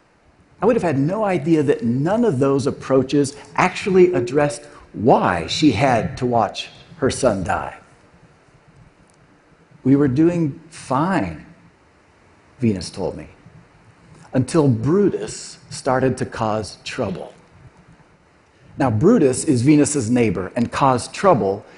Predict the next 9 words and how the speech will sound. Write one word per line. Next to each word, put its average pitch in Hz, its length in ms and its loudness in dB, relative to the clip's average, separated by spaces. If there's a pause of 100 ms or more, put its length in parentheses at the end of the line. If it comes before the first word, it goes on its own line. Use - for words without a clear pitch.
(100)
is 131 140 0
what 139 160 4
happened 143 340 0
the 123 60 2
day 143 240 4
after 135 240 2
Venus's 120 640 -2 (120)
husband 120 420 -2
died, 76 260 -10